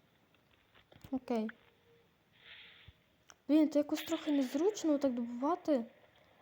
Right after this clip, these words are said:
У мене є одна ідея. Наприклад, стійте.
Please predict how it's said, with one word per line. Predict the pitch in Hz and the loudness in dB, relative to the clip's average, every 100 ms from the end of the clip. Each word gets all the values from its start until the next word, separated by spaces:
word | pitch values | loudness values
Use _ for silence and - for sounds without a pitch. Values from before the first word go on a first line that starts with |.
| _ _ | _ _
У | 285 | 0
мене | 311 339 | 2 4
є | |
одна | 330 302 | 4 4
ідея. | 302 233 240 208 180 185 - - - - - _ - _ | 4 6 4 2 -4 -10 -14 -20 -20 -20 -20 _ -20 _
Наприклад, | 277 277 269 | 0 2 -2
стійте. | - - 226 202 - 349 | -4 -6 -6 -4 0 0